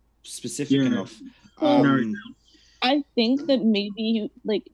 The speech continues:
Speaker 3: if the only way that I can interpret it is that, like, are, how do normal people, like, use the Me Too movement to get their story out? Because a lot of this stuff happens with celebrities,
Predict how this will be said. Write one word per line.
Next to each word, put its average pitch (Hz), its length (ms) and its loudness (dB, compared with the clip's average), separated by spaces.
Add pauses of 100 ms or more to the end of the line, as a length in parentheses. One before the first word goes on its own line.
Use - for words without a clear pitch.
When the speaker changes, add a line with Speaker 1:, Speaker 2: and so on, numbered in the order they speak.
(300)
Speaker 3:
if 202 180 -2
the 226 140 2
only 302 240 2
way 269 100 4
that 240 100 0
I 220 100 -2
can 226 120 -2
interpret 196 400 -6
it 254 180 -4 (520)
is 202 240 -4
that, 185 380 -8 (340)
like, 220 220 -4 (240)
are, 233 180 0
how 233 300 -2
do 254 120 6
normal 214 560 0
people, 185 680 -8 (400)
like, 208 200 0
use 202 380 -2
the 214 80 -2
Me 202 200 0
Too 202 220 -6
movement 180 520 -2
to 185 120 -8
get 175 220 -4
their 170 200 0
story 156 420 -4
out? 147 180 -10
Because 208 220 -4
a 202 40 -4
lot 214 200 -2
of 208 80 -4
this 202 100 -8
stuff - 220 -8
happens 180 360 -8
with 165 120 -12
celebrities, 170 720 -4